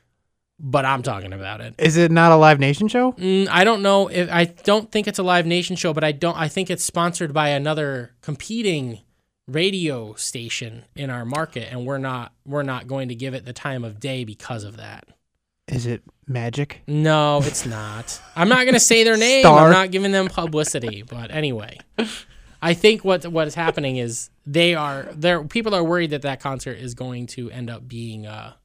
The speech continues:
Speaker 1: being, being canceled or postponed. So also, they, d-, isn't
Speaker 2: The
Speaker 1: the,
Speaker 2: ladies need their boobs.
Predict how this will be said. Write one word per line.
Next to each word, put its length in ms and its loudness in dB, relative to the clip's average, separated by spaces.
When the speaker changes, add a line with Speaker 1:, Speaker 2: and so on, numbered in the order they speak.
Speaker 1:
being, 340 -12
being 300 -12
canceled 440 -12
or 80 -16
postponed. 640 -18
So 360 -10
also, 400 0
they, 260 -2
d-, 160 -6
isn't 440 -4
Speaker 2:
The 80 2
Speaker 1:
the, 60 6
Speaker 2:
ladies 280 10
need 180 10
their 120 10
boobs. 480 4